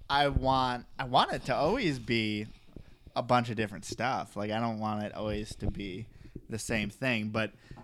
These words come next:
like we, we've mentioned multiple times, it's just hard to get not the same thing, it seems.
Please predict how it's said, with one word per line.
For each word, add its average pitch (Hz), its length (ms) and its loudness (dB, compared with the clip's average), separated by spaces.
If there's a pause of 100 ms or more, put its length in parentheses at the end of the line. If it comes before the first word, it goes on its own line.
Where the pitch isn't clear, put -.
(600)
like 123 340 -2
we, 123 180 0
we've 120 300 -4
mentioned 110 440 -2
multiple 104 360 -4
times, 98 360 -8
it's 104 140 -12
just 98 180 -8
hard 98 440 -8
to 104 120 -8
get 95 300 -10
not 92 260 -10
the 131 80 -14
same 135 320 -12
thing, 165 280 -8
it 156 140 -10
seems. 160 520 -10